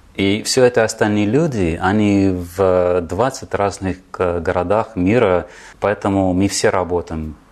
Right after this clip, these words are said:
через Skype, э, на связь с интернетом. Э, большинство этих людей я никогда в живом не видел, хотя считаю, что я их <laughs> хорошо знаю, потому что мы ак-, активно обща-, общаемся по скайпу. Но вот такой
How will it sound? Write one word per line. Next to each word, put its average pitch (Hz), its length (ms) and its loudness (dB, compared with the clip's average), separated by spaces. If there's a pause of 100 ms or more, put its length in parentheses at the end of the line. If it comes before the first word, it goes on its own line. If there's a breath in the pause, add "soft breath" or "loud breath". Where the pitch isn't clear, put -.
(120)
через 82 560 -4 (340)
Skype, 120 460 0 (200)
э, 82 360 -2
на 78 180 -4
связь 104 640 0
с - 140 -10
интернетом. 87 880 -2
Э, 78 340 -2
большинство 92 540 -2
этих 87 140 -4
людей 85 340 0
я 85 60 0
никогда 85 420 0
в 85 60 -8
живом 85 360 -2
не 78 80 -8
видел, 98 420 -2 (540 loud breath)
хотя 87 600 -2
считаю, 92 400 -4
что - 140 -4
я 90 100 2
их - 300 -4
<laughs> - 100 -12
хорошо 95 380 0
знаю, 101 360 2
потому 90 300 -4
что - 140 -6
мы 87 60 0
ак-, 90 340 -6
активно 90 420 -4
обща-, - 240 -6
общаемся 82 560 -6
по 85 140 -10
скайпу. 82 500 -6 (560 loud breath)
Но 107 100 0
вот 110 140 -4
такой 113 360 2